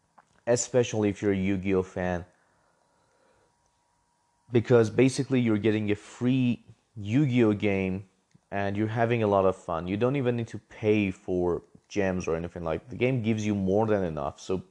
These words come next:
please don't waste your gems like I did, buying some really cool cards,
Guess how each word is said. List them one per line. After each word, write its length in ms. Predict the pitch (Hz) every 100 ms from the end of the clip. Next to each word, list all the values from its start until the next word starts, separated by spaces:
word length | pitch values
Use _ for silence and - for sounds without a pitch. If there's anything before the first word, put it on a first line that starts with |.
| -
please 260 | 139 104
don't 260 | 92 135 131
waste 340 | 113 113 -
your 100 | 101
gems 560 | 92 95 87 87 85 -
like 260 | 85 87 - _ _ _ -
I 160 | 78
did, 300 | 90 87 87 - -
buying 300 | 95 95 95
some 340 | - 90 85 - - _ _ _ -
really 260 | 107 104
cool 320 | 95 - 101
cards, 480 | 95 - 101 95 90